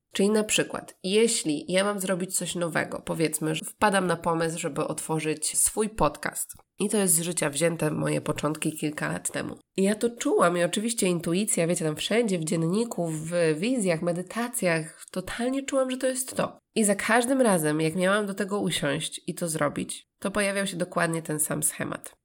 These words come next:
Odcięcie od ciała, chciało mi się spać, byłam zmęczona, czyli pojawiało się to odczucie zmęczenia, odcięcie w ciele, muszę się położyć, muszę na drzemkę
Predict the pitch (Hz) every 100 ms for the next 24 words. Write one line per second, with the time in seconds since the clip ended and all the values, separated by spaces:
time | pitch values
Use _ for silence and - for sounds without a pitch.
0 | _ 180 180 - 185 190 214 - - 165
1 | 147 147 - _ - - 156 170 185 202
2 | - - 135 139 - _ _ 156 160 165
3 | 165 175 170 - 139 139 143 - 170 175
4 | 170 170 165 165 160 160 - 160 156 151
5 | 147 190 190 175 165 - 151 - - -
6 | 180 175 160 160 151 - - 170 185 170
7 | 156 147 - - - 202 190 190 170 165